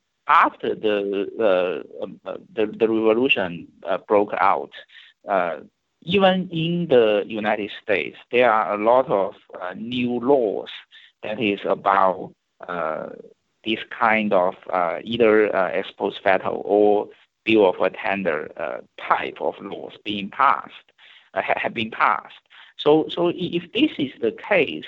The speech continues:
then it will also make this, uh, Maryland Declaration of Rights in seventeen seventy-six kind of like, uh, go against the crowd type of, uh, special document. Uh, it's kind of like,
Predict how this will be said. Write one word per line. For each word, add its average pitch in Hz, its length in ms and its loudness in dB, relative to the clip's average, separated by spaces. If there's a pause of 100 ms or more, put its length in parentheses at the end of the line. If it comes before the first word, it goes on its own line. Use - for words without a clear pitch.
(120)
then 123 260 2
it 113 220 -6
will 120 200 -2
also 131 300 0
make 107 460 -2
this, 107 160 -8 (540)
uh, 95 320 4
Maryland 101 600 4
Declaration 104 440 0
of 98 120 -6
Rights 101 480 -2 (140)
in 104 160 -10
seventeen 104 340 -6
seventy-six 104 600 -4 (480)
kind 165 380 2
of 110 240 4
like, 101 320 0
uh, 98 220 0 (100)
go 123 220 6
against 104 440 0
the 95 120 -4
crowd 87 640 0 (420)
type 107 320 0
of, 92 300 -6 (160)
uh, 87 280 -6 (100)
special 104 720 0
document. 76 520 -10 (540)
Uh, 85 440 0 (180)
it's - 220 -16
kind 135 300 0
of 101 140 -2
like, 92 220 0